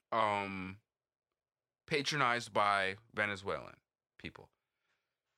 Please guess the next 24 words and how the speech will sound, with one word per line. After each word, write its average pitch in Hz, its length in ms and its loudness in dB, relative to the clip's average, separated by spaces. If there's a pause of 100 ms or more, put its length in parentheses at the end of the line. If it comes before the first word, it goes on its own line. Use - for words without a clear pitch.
(260)
<coughs> - 60 -2 (3750)
Now, 123 480 2
because 156 400 0
of, 107 440 0 (480)
you 101 100 -4
know, 85 300 -4 (800)
Dutch 113 200 0
colonization 101 760 0
and 92 120 -4
so 95 180 -4
forth, 101 340 -4 (560)
they've 120 280 0
separated 131 640 -2
out 113 220 2
that 87 240 0
land 147 340 0
and 120 120 -4
created 113 500 -4
a 98 40 -2
nation 120 500 -2
state 110 340 -2
out 95 200 2
of 95 140 -4
it. 117 140 -2